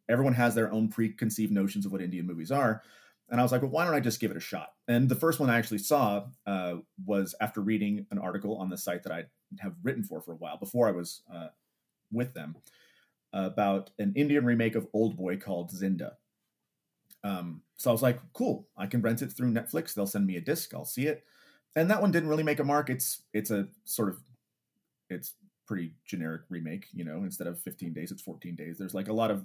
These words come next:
little tiny things to get around legal concerns. Um, but then, uh, like, a couple years later,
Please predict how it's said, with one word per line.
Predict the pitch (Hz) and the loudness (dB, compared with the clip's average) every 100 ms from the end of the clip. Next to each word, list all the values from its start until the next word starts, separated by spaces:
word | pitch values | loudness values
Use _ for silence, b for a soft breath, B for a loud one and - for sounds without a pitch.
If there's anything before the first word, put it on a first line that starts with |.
| - | -6
little | 113 117 104 | -2 0 0
tiny | 113 98 | 0 0
things | 98 90 98 | 0 -2 -2
to | 98 | -2
get | 92 | -2
around | 92 90 85 - _ - | -4 -4 -8 -12 _ -16
legal | 113 98 113 95 98 | -6 -2 0 0 -2
concerns. | 92 - 80 98 B B B B B B B _ _ - | -6 -6 -6 -8 B B B B B B B _ _ 6
Um, | 131 135 131 - _ _ _ _ _ _ - | 8 8 4 -2 _ _ _ _ _ _ -8
but | - 131 | -2 2
then, | 139 139 | 4 4
uh, | 127 131 123 123 | 4 4 6 6
like, | 113 127 | 4 0
a | |
couple | 135 143 | -2 -2
years | 127 120 | 0 2
later, | 110 143 127 110 110 | 2 4 4 2 0